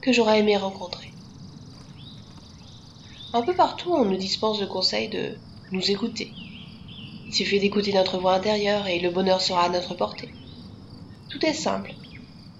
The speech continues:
Suis ce que ton cœur te dicte. Derrière tous ces conseils, se trouve en filigrane une quasi-injonction d'être unique et vrai, d'être aligné, corps, cœur et esprit.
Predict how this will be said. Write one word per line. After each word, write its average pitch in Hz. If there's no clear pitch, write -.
Suis -
ce -
que 190
ton 185
cœur 190
te 220
dicte. -
Derrière 208
tous -
ces 339
conseils, 240
se -
trouve -
en 285
filigrane 277
une 254
quasi-injonction 247
d'être 196
unique 214
et 208
vrai, 190
d'être 180
aligné, 190
corps, 190
cœur 196
et 185
esprit. -